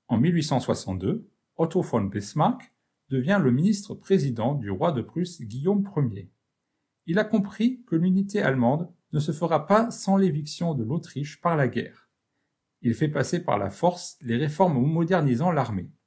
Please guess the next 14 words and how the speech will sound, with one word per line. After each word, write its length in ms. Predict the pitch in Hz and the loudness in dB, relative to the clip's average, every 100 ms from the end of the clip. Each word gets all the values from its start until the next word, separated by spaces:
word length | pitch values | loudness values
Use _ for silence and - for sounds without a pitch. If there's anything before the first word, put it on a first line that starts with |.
| _ _ _ _ _ _ _ _ _ - | _ _ _ _ _ _ _ _ _ -2
En 200 | 120 101 | 0 2
mille 220 | 117 151 | 2 2
huit 120 | 151 | 0
cent 220 | 147 139 | -2 -2
soixante-six, 840 | 123 143 156 151 147 240 254 - _ _ _ _ | -2 -4 -2 -4 0 0 0 -6 _ _ _ _
l'armée 320 | 165 180 202 233 | 0 4 6 6
prussienne 640 | - 202 - 120 120 156 - - | 4 -2 0 0 0 -2 -8 -6
écrase 460 | 131 - 160 143 | -4 0 0 2
l'armée 360 | 123 170 175 175 | 2 2 2 0
autrichienne 760 | 180 147 - 117 - 143 180 - | 0 -4 -4 -8 -2 0 0 0
à 200 | 139 156 | 0 0
Sadowa. 680 | - 117 107 143 107 - _ _ _ _ _ _ _ _ _ _ _ _ | -2 -4 0 -2 -4 -10 _ _ _ _ _ _ _ _ _ _ _ _
La 100 | 170 | -2
Prusse 380 | 175 247 254 - | 2 2 2 0